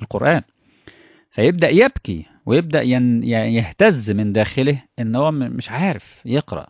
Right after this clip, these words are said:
فحزين إن في الآخر خالص بينه وبين ربنا لغاية دلوقتي كلامه مش عارف تقرأه، يعني، اتعلمت كل حاجة.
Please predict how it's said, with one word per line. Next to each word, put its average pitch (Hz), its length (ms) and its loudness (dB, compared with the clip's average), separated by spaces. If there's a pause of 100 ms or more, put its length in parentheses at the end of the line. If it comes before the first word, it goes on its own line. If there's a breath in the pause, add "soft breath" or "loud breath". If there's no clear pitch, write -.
فحزين 180 580 0
إن 127 280 -2
في 131 100 -6
الآخر 156 220 -4
خالص 147 360 -2
بينه 165 240 0
وبين 151 240 -2
ربنا 131 420 -2
لغاية 127 180 -2
دلوقتي 143 280 -2
كلامه 135 420 0
مش - 120 -10
عارف 139 120 -4
تقرأه، - 360 -4 (720 soft breath)
يعني، 98 140 -6
اتعلمت 127 360 -4
كل 143 220 -2
حاجة. 135 380 0